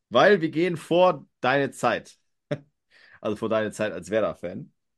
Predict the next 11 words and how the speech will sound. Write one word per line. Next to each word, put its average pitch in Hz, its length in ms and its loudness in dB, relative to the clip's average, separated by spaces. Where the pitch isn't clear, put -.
Äh, 117 400 2
von 135 220 -2
welchem 220 320 2
Verein 175 460 -2
wechselte 123 560 -2
Vereinslegende 143 880 -2
Uli 233 200 -2
Borowka 127 580 2
im 95 100 -8
Jahre 123 240 0
neunzehnhundertsiebenundachtzig 147 1300 -4